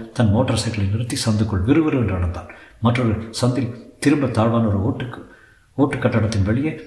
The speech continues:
பூட்டு போட்டிருந்த கதவை தட்டினான். சிறிய ஜன்னல் வழியாக ஒரு கரிய முகம் எட்டி பார்த்து உடனே சுனிலை அடையாளம் கொண்டு கொண்டு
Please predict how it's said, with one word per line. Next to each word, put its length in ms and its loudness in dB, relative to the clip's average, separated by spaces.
பூட்டு 240 2
போட்டிருந்த 420 -2
கதவை 340 0
தட்டினான். 400 -2
சிறிய 320 2
ஜன்னல் 300 2
வழியாக 300 2
ஒரு 120 -2
கரிய 280 2
முகம் 260 2
எட்டி 160 -4
பார்த்து 340 -4
உடனே 260 2
சுனிலை 360 0
அடையாளம் 360 2
கொண்டு 180 -2
கொண்டு 200 -2